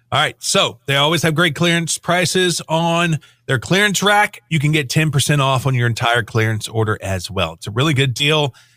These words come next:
You don't get anything extra added on to your checkout cart.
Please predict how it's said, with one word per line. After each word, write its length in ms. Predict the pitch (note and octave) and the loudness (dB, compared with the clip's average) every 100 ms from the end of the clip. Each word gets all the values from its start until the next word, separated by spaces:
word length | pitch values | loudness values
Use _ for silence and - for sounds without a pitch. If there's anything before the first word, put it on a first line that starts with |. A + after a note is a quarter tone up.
| _ A#2 | _ -2
You 100 | C#3 | 2
don't 200 | F#3+ F3 | 2 2
get 160 | F3+ | 0
anything 400 | F3 F3+ F3+ F3+ | 2 2 2 2
extra 520 | E3 F3+ E3+ - F#3 E3 | 2 0 0 -2 0 0
added 460 | E3 E3+ E3 E3 | 0 0 2 2
on 280 | D#3 D#3+ D#3 | 2 2 0
to 160 | - D#3 | 0 2
your 500 | C#3+ D3 D3 D3 C#3 | 2 2 2 2 0
checkout 640 | B2+ - E3 - D#3+ D3 | -2 0 0 0 0 -2
cart. 500 | - D#3 D#3+ D3 | 0 2 2 0